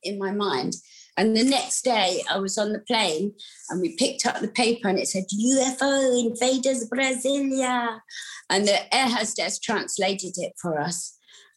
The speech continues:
I was like, I knew they were there. I knew it. I just knew it. So that became, gosh, I was obsessed with it. And people back in the two thousands,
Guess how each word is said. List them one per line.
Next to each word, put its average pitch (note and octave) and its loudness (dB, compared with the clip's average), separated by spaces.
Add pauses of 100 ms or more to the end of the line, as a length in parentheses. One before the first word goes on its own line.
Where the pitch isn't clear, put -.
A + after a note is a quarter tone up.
(120)
I F#3+ 2
was E3+ -4
like, - -8 (720)
I F#3 4
knew G#3+ 6
they G#3+ 2
were F#3 2
there. F#3 2 (120)
I G3+ 4
knew A3 4
it. B3 0 (220)
I G3 0
just G3 -6
knew G#3+ 2
it. D#3+ -2
So B3 0 (280)
that D#4 0
became, B3 0 (400)
gosh, A3+ -4 (240)
I A#3 0
was A3+ -4
obsessed - -2
with A3+ 2
it. - -4 (440)
And A3 0
people D4 0 (480)
back - 0
in A#3 2
the G3 0 (160)
two C#4 0
thousands, B3 0